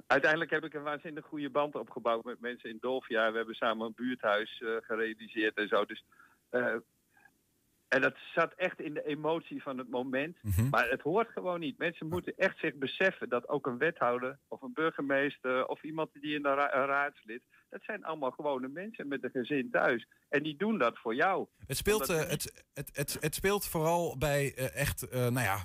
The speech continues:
Speaker 2: brandbare, zeg maar, b-, dossiers die, die brandbaar zijn, hè? We, we zien het ook in deze tijd in de coronacrisis, hè? Beelden van, eh, bijvoorbeeld een Pieter Omtzigt, eh, onze eigen regio, die
Speaker 1: Ja,
Speaker 2: belaagd wordt
Speaker 1: ja.
Speaker 2: op het, is, is dit, zie jij een tendens dat het toeneemt of denk je dat het van alle tijden is?
Speaker 1: Eh,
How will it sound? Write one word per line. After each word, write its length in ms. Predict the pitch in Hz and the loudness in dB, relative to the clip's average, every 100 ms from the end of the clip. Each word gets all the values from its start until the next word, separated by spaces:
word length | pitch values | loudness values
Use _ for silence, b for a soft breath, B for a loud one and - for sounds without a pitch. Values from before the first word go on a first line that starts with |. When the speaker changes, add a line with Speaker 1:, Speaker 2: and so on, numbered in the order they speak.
| 98 | -4
Speaker 2:
brandbare, 800 | 117 139 170 123 135 131 127 127 | 2 2 4 4 4 4 2 2
zeg 140 | 147 | 2
maar, 180 | 143 135 | 0 0
b-, 180 | 131 143 | -2 2
dossiers 420 | 143 - 165 170 | 2 4 2 2
die, 280 | 147 143 143 B B 131 | 2 2 2 B B -8
die 140 | 180 180 | -2 2
brandbaar 380 | 123 123 104 104 | 4 4 4 4
zijn, 200 | 113 127 | 4 4
hè? 100 | 165 | 2
We, 120 | 160 | 4
we 80 | 143 | 4
zien 160 | 190 | 4
het 100 | 180 | 4
ook 200 | - 208 | 4 2
in 120 | 165 | 2
deze 240 | 143 143 131 | 4 4 4
tijd 220 | 147 127 | 4 4
in 60 | 127 | 2
de 80 | |
coronacrisis, 760 | 123 131 160 175 - 170 180 180 | 4 4 4 4 2 0 0 2
hè? 140 | 151 151 | 2 4
Beelden 300 | 131 131 120 | 4 6 4
van, 280 | 135 131 | 4 2
eh, 100 | 131 135 | 2 2
bijvoorbeeld 380 | 135 170 180 | 4 4 2
een 80 | 135 | 2
Pieter 220 | - 135 | 0 0
Omtzigt, 380 | 131 160 175 156 | 2 2 2 2
eh, 280 | 160 160 147 151 | 2 2 0 2
onze 180 | 160 143 | 4 6
eigen 280 | 151 147 139 | 4 4 4
regio, 400 | 143 151 147 139 | 4 4 4 6
die 120 | 143 | 6
Speaker 1:
Ja, 60 | 139 | 6
Speaker 2:
belaagd 320 | 143 143 - | 6 4 2
wordt 180 | 139 135 | 0 0
Speaker 1:
ja. 60 | |
Speaker 2:
op 80 | 139 | -2
het, 460 | 139 - - - 147 | -4 -4 -12 -8 -4
is, 200 | - 214 | 0 0
is 200 | - 226 | 2 2
dit, 180 | 226 220 185 160 | 2 0 0 0
zie 180 | 196 | 4
jij 180 | 220 185 | 4 4
een 140 | 185 180 | 4 4
tendens 440 | 180 151 160 185 | 4 4 4 2
dat 140 | 170 147 | 2 2
het 140 | 139 | 2
toeneemt 380 | 196 214 196 185 | 0 0 2 2
of 80 | 143 | 4
denk 200 | 170 160 | 4 4
je 60 | |
dat 80 | 160 | 2
het 100 | 151 | 2
van 80 | 131 | 2
alle 180 | 156 143 | 2 4
tijden 360 | 139 117 90 | 6 6 2
is? 160 | 80 - _ _ _ _ _ _ | -2 -8 _ _ _ _ _ _
Speaker 1:
Eh, 100 | _ | _